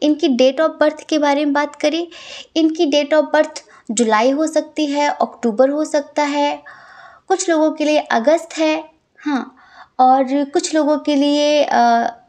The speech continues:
अप्रैल है। बहुत स्ट्रॉन्ग यहाँ पर मई है, मई बहुत सारे लोगों के लिए, अक्टूबर भी बहुत स्ट्रॉन्ग है बहुत सारे लोगों के लिए। तो ये यहाँ पर इनकी date of birth हो सकती है। इनके नेम का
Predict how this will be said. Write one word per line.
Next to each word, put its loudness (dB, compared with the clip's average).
अप्रैल 2
है। -2
बहुत 2
स्ट्रॉन्ग 2
यहाँ 2
पर 4
मई 2
है, -6
मई 2
बहुत 2
सारे 0
लोगों 0
के -2
लिए, -4
अक्टूबर 0
भी 2
बहुत 0
स्ट्रॉन्ग 0
है 0
बहुत -2
सारे 2
लोगों 0
के -4
लिए। -2
तो 2
ये 2
यहाँ 0
पर 2
इनकी -2
date 0
of 0
birth 0
हो -4
सकती -8
है। -10
इनके 2
नेम 2
का 2